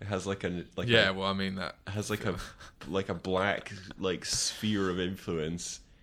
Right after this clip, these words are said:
Speaker 1: like a black hole, s-, but the opposite. It's like pro-, it's like a projecting outward of a black hole. It's like pressing.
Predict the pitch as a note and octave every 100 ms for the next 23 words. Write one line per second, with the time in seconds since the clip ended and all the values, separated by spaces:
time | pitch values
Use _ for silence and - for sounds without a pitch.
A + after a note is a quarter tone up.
0 | - - F#2 G#2 F2+ G#2+ F2+ F2 G#2 G2+
1 | F#2+ - - - - - - G2 G#2 G#2
2 | A2 A2+ A2+ - D#2 - F2+ E2+ - -
3 | G2 - - F2 G2+ F#2 - F#2 F#2+ G2
4 | - - F2+ E2 E2 - - - - G2
5 | F#2 F2 E2 - E2 E2+ D2 D#2 B1+ -
6 | E2 A#1 - - - - - - - -
7 | - - - - G2 D#2+ - G2+ G2 G#2
8 | - F#2+